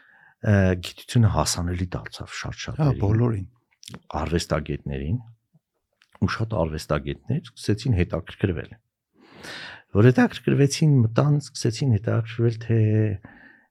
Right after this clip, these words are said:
Speaker 1: ինչ բան է գենետիկան, կան ինժեներիան։
Speaker 2: Մհմ։
Speaker 1: Ոնց դու կարաս մարդուն փոխես փաստորեն։
Speaker 2: Ու դրա հետ կապված
Speaker 1: Դրա
Speaker 2: շատ
Speaker 1: հետ
Speaker 2: ֆիլմեր
Speaker 1: կապված
Speaker 2: սկսեցին։
Speaker 1: շատ բաներ ա սկսվում, հետաքրքիր հարցեր ա։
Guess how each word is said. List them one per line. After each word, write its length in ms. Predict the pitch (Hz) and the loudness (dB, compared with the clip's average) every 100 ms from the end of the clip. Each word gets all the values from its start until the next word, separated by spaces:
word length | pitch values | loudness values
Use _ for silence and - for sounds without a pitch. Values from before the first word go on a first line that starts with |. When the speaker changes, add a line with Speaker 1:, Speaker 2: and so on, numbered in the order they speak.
| _ - | _ -2
Speaker 1:
ինչ 100 | 85 | -2
բան 240 | - 87 | 0 0
է 60 | 98 | 0
գենետիկան, 640 | 85 82 87 - - 90 104 | 0 0 0 -6 -10 -8 -8
կան 240 | - 107 | -2 0
ինժեներիան։ 680 | 87 82 76 71 71 69 - _ _ _ _ _ _ _ | 0 0 -2 -4 -6 -10 -10 _ _ _ _ _ _ _
Speaker 2:
Մհմ։ 300 | 113 110 98 98 | 6 6 6 2
Speaker 1:
Ոնց 260 | 82 - - | -2 -4 -10
դու 100 | - | -12
կարաս 300 | - 71 104 | -8 -8 -8
մարդուն 380 | - 69 - 107 | -8 -8 -8 -10
փոխես 400 | - - - 139 | -8 -12 -12 -16
փաստորեն։ 640 | - - - - 64 71 117 _ _ _ _ _ _ _ - | -16 -20 -16 -12 -10 -10 -12 _ _ _ _ _ _ _ -2
Speaker 2:
Ու 160 | 120 | 0
դրա 240 | 104 110 110 | 4 6 6
հետ 160 | 110 - | 4 0
կապված 360 | 110 107 117 | -4 0 0
Speaker 1:
Դրա 260 | - - 117 | 0 4 8
Speaker 2:
շատ 140 | 104 | 8
Speaker 1:
հետ 160 | 120 120 | 8 6
Speaker 2:
ֆիլմեր 400 | 113 104 101 95 | 4 4 4 2
Speaker 1:
կապված 320 | - 117 120 | 0 2 2
Speaker 2:
սկսեցին։ 240 | - - | 0 2
Speaker 1:
շատ 240 | 98 107 - | 4 4 2
բաներ 320 | 92 92 101 | 0 2 2
ա 100 | 78 | 0
սկսվում, 440 | 80 - - - 80 | -8 -8 -6 -4 -2
հետաքրքիր 560 | 87 87 87 - 127 104 | 0 -2 -4 -4 -2 0
հարցեր 460 | 87 85 - 123 | 0 -2 -4 -4
ա։ 80 | 82 | -4